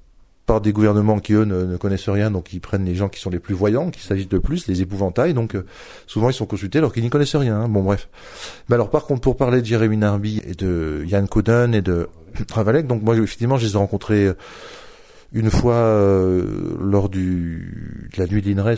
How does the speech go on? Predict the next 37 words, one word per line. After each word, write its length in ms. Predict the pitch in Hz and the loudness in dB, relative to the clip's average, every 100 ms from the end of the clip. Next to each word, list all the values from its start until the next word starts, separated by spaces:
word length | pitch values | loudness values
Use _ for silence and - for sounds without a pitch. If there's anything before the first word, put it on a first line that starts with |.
| - | -2
euh, 380 | 92 90 87 87 | -4 -2 -2 -4
sur 180 | 85 92 | -6 -4
le 120 | 87 | -4
chaman. 520 | 78 92 107 156 104 - _ _ - - - - - - - | -2 -2 0 0 -2 -6 _ _ -20 -20 -20 -20 -20 -20 -4
D'ailleurs, 180 | 95 95 | 0 2
il 20 | |
n'y 60 | 85 | 2
a 20 | |
pas 100 | 85 | 0
de 60 | |
chaman, 280 | - 104 131 | 0 2 2
hein, 40 | 107 | 0
cette 180 | 90 | -2
nuit 140 | 95 92 | -4 -4
de 20 | |
l'inres, 480 | 87 - - - - | -2 -2 0 0 0
<laughs> 80 | 123 | 0
mais 60 | |
enfin, 180 | 110 113 | 0 -2
c'était 320 | - - 95 - - - - - - | -4 -6 -6 -6 -16 -14 -18 -20 -8
la 80 | 110 | -4
nuit 80 | 107 | -2
du 60 | 104 | 2
chaman 240 | 117 107 | 2 2
quand 140 | 110 110 | 2 2
même. 220 | 160 170 - - - - - | 2 0 -6 -20 -20 -20 -18
Bon, 220 | 110 170 | -2 -2
c'est, 260 | - 120 - - | 2 0 0 -4
c'est 120 | 113 | -2
des 80 | 98 | 0
personnes 500 | 101 - 110 101 90 | -2 0 0 0 -2
très 160 | 113 | -2
fortes, 320 | 98 - 214 113 | 0 0 0 -4
hein, 60 | |
qui 120 | - | -2
ont 80 | 92 | -2
un, 460 | 90 85 80 76 | -2 -2 -4 -6